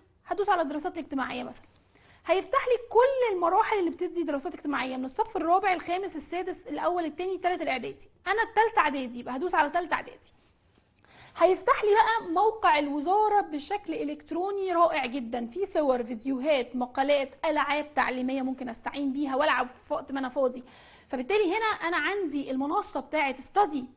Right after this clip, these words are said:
مهمه جداً بالنسبه لي، كتاب المدرسه مهم جداً بالنسبه لي زي ما اتفقنا، المراجع بتاعتنا شيء مهم جدًا. آه، علشان برضو ولادنا ما يكونوش، آه، قصرنا معاهم في حاجة.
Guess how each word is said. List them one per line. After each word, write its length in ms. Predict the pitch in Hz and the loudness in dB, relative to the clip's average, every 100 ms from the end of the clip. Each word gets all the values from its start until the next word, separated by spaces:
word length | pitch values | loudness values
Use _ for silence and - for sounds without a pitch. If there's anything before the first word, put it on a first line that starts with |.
| _ _ _ _ _ _ - _ | _ _ _ _ _ _ -20 _
مهمه 380 | 269 269 359 339 | -2 2 2 0
جداً 280 | 269 302 269 | -2 -2 -2
بالنسبه 480 | 240 208 220 - 151 | -2 -6 -10 -10 -12
لي، 80 | |
كتاب 260 | - - 339 | -10 0 2
المدرسه 420 | 349 269 302 320 | 2 2 0 0
مهم 240 | 269 294 294 | -2 -2 -2
جداً 240 | 285 247 | -4 -4
بالنسبه 480 | 240 240 240 - 330 | -4 -4 -8 -6 -4
لي 140 | 311 | -2
زي 120 | 277 | -2
ما 80 | 277 | -2
اتفقنا، 440 | 254 - 311 302 302 - - _ _ _ _ _ _ _ _ _ 339 | -4 -4 -4 -2 -6 -10 -20 _ _ _ _ _ _ _ _ _ -2
المراجع 500 | 294 262 269 269 269 | 0 2 2 0 -2
بتاعتنا 600 | 262 254 254 254 247 240 | -4 -4 -4 -4 -4 -4
شيء 240 | - 254 | -6 -4
مهم 340 | 233 233 233 | -4 -2 -2
جدًا. 340 | 226 240 - 269 _ _ _ | -2 -6 -10 -16 _ _ _
آه، 400 | 247 269 262 262 - _ _ - | -4 -2 -2 -4 -10 _ _ -6
علشان 500 | 277 294 330 403 392 | -2 -2 0 -2 4
برضو 340 | 339 359 359 | 4 4 2
ولادنا 440 | 294 294 349 349 285 | 2 0 0 0 0
ما 240 | 254 262 | 0 -2
يكونوش، 720 | 262 262 262 277 381 - - | -4 -2 0 0 0 -6 -4
آه، 200 | 262 254 | -2 -2
قصرنا 720 | - - - 269 - 339 403 | -4 -6 -4 -4 2 4 4
معاهم 240 | 285 349 453 | 2 2 0
في 80 | |
حاجة. 320 | - 294 427 | 0 0 2